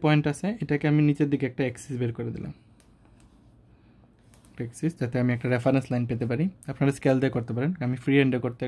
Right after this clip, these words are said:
কার-, করি, কারণ নিচে স্যারকে বোঝাতে পারলেই হয়েছে, মার্ক চলে আসবে। এখন হলো গিয়ে এটাকে আমরা এই প্যারালালি এই লাইনের বরাবর এক্সটেন্ড করবো, এই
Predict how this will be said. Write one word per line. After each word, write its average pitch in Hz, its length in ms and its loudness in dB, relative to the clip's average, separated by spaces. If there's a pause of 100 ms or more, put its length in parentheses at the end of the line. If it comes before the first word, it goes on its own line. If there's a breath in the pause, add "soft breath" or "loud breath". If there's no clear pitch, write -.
কার-, 120 340 -4
করি, 123 140 -4 (120)
কারণ 117 180 0 (500)
নিচে 135 200 -4 (120)
স্যারকে 123 320 -2
বোঝাতে 131 280 2
পারলেই 117 240 4
হয়েছে, 117 200 0 (540 loud breath)
মার্ক 135 220 -2 (720)
চলে 117 240 4
আসবে। 139 180 0 (840 soft breath)
এখন 127 180 2
হলো 147 200 6
গিয়ে 160 140 4 (160)
এটাকে 151 300 0 (100)
আমরা 156 180 4 (260)
এই 151 100 -6
প্যারালালি 143 440 4
এই 135 100 2
লাইনের 127 260 2
বরাবর 127 320 2
এক্সটেন্ড 135 300 -2
করবো, 151 160 2 (140)
এই 165 60 4